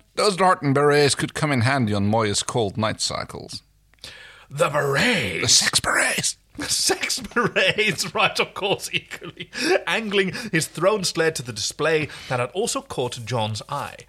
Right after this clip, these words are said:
Speaker 2: He runs a tentative hand over the merchandise, choosing a vibrant yet red and yellow check. "What do you think?"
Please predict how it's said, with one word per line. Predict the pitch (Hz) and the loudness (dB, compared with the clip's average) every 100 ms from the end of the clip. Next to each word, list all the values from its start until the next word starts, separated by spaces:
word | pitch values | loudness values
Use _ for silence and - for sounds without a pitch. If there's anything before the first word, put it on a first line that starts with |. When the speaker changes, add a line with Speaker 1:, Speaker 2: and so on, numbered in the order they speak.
| - - - - | -20 -18 -18 -4
Speaker 2:
He | 185 | 0
runs | 190 220 165 | 2 0 -2
a | |
tentative | - 185 - 107 | -2 -2 -2 -4
hand | 95 92 98 | -2 -4 -2
over | 110 110 | -2 0
the | |
merchandise, | 110 101 - 98 90 127 - - - | 0 0 -2 -8 -8 -10 -10 -12 -8
choosing | - 170 151 147 135 - 139 | -2 0 0 -4 -8 -8 -8
a | |
vibrant | 113 110 156 - 160 110 | -6 0 0 0 -4 -6
yet | 113 131 120 117 - | -2 0 0 -4 -6
red | 113 120 123 - | 2 2 2 -2
and | 117 104 | -6 -2
yellow | 113 104 101 | -2 -2 -4
check. | - - - - _ _ - - | -6 -8 -12 -20 _ _ -20 -6
"What | 113 | 0
do | 117 | 0
you | 104 | 0
think?" | - 214 - - | 4 2 2 -10